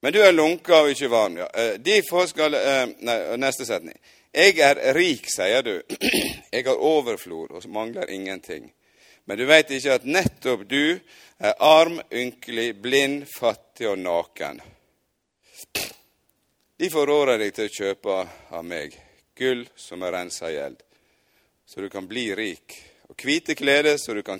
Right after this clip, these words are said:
kle deg med å løgne din nakne skam, og salve til å stryke på øynene dine så du kan sjå.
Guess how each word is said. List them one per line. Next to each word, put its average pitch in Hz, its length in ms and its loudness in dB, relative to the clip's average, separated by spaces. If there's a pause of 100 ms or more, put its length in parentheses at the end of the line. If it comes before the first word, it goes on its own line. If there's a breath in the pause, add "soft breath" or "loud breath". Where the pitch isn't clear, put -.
kle 120 240 -4 (140)
deg 101 260 -4 (1120 soft breath)
med 101 320 -8
å 92 160 -8
løgne 107 480 -2 (160)
din 92 240 -8
nakne 90 340 -8
skam, 76 460 -10
og 76 80 -14
salve 123 480 0
til 107 240 -6
å 101 80 -10
stryke 98 480 -8
på 87 160 -4
øynene 92 320 -6
dine 80 160 -10
så - 160 -14
du 80 80 -12
kan 73 160 -18
sjå. 82 240 -12